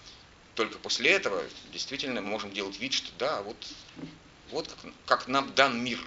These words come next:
да? Как и, собственно, делает Гуссерль.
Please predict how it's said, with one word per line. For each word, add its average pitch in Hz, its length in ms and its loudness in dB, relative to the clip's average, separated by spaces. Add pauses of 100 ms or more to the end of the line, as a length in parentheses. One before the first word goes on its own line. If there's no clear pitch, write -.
(140)
да? 107 180 -4 (600)
Как - 160 -12
и, 78 180 -8
собственно, 80 340 -10
делает 85 280 -8
Гуссерль. 82 260 -8